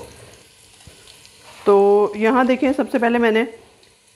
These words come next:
इसमें गाजर डालूँगी, ये जो मैंने julienne कट काट के रखी हुई है,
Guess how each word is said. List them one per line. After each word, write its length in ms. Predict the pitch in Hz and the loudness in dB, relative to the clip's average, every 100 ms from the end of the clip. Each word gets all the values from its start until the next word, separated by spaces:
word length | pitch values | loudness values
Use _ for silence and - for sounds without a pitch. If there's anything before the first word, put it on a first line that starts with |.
| - | -16
इसमें 300 | 196 220 202 | -10 -4 0
गाजर 260 | 190 185 226 | 0 0 0
डालूँगी, 440 | 254 254 254 285 - _ _ _ - | 0 0 -2 -6 -10 _ _ _ -12
ये 100 | 208 | -6
जो 120 | 208 | -4
मैंने 320 | 214 214 226 - _ _ _ _ _ - | -2 -2 -6 -12 _ _ _ _ _ -12
julienne 500 | 185 180 208 220 226 | -8 -2 0 0 0
कट 160 | 220 | -2
काट 240 | 240 311 - | 0 -2 0
के 80 | |
रखी 180 | 240 262 | -4 -2
हुई 140 | 247 254 | -2 -2
है, 160 | 330 | -4